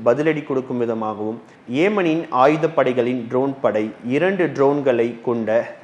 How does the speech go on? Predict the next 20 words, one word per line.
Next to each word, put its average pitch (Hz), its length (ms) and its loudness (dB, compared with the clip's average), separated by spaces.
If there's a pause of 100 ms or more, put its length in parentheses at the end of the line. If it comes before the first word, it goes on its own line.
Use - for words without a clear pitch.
தனி 160 420 2
இராணுவ 143 520 4
நடவடிக்கைகளை 131 760 0
மேற்கொண்டது. 110 600 -4 (260)
இவை 120 380 -2 (320)
ஆக்கிரமிக்கப்பட்ட 160 1300 2 (160)
தெற்கு 180 360 2
பாலஸ்தீனத்தின் 151 920 2 (100)
உம் 208 340 -2
அல் 143 260 4
ரஷ்ராஷ் 131 840 0
என்ற 123 520 2
பகுதியில் 139 480 0
உள்ள 117 380 0 (100)
இரண்டு 175 340 2
இஸ்ரேலி 185 640 -2
இலக்குகளை 127 580 -4
தாக்கின. 113 400 -4 (460)
அல்லாவின் 156 520 4 (180)
அருளால் 123 440 2